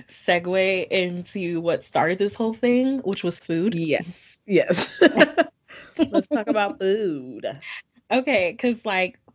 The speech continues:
Speaker 1: if you know me, I love food and I love sex.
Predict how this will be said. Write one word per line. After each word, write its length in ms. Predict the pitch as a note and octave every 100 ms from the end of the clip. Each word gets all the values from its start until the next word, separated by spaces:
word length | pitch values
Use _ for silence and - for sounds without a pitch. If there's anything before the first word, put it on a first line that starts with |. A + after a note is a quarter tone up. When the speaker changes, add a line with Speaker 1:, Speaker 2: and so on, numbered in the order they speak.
| _ _ _ _ _ _ -
Speaker 1:
if 200 | G#3+ G#3+
you 120 | C#4+
know 200 | C4+ A#3
me, 320 | F#3+ E3 E3 -
I 100 | E3+
love 300 | E3 D3+ C#3+
food 380 | - F3 - - _ -
and 720 | E3 D#3 D3+ C#3 - - F3+ - _ _ _
I 80 | F3
love 260 | E3 D#3+ E3+
sex. 760 | - - - - - - -